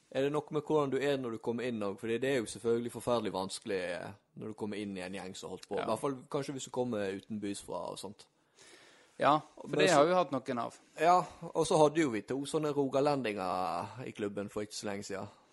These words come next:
Speaker 2: Ja,
Speaker 1: Og
Speaker 2: han,
Speaker 1: men,
Speaker 2: eh,
Speaker 1: eh, han, eh,
Speaker 2: ja, Joakim og, eh, Christian, ja.
Speaker 1: Renske, ja. Men de
Speaker 2: Renske.
Speaker 1: var jo, de var jo veldig flinke på å være litt sånn,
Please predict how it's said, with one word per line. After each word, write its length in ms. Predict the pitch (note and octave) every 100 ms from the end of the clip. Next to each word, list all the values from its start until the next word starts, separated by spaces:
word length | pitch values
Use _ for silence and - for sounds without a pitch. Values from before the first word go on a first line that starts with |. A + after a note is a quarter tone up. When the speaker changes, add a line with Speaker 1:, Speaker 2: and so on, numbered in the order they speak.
| - - - _ -
Speaker 2:
Ja, 160 | C#3
Speaker 1:
Og 160 | D3 C#3+
Speaker 2:
han, 80 | C#3+
Speaker 1:
men, 180 | C#3 C3+
Speaker 2:
eh, 760 | B2+ B2 - - - - -
Speaker 1:
eh, 600 | A#2 A#2 A2+ A2+ A2 A2 A2
han, 180 | A2 G#2
eh, 600 | G2+ G2 G2+ G2+ G2+ B2
Speaker 2:
ja, 100 | C#3+ D#3
Joakim 540 | D#3 D3 - C3 A#2+
og, 300 | A#2+ A#2 A2+
eh, 320 | A2+ A2+ A2+ A2+
Christian, 440 | - B2 - A2+
ja. 80 | A#2
Speaker 1:
Renske, 340 | G#2 - -
ja. 140 | - - -
Men 100 | A#2+
de 60 |
Speaker 2:
Renske. 120 | F3 G#2+
Speaker 1:
var 120 | F2+
jo, 180 | A2 C3
de 120 | A#2+ D3+
var 140 | D3+
jo 60 | D3
veldig 260 | C#3+ D3
flinke 280 | - B2+ -
på 120 | D3
å 240 | B2+ A2 G#2 G#2 - _ -
være 260 | A#2 B2
litt 160 | B2+ -
sånn, 220 | A#2 G#2+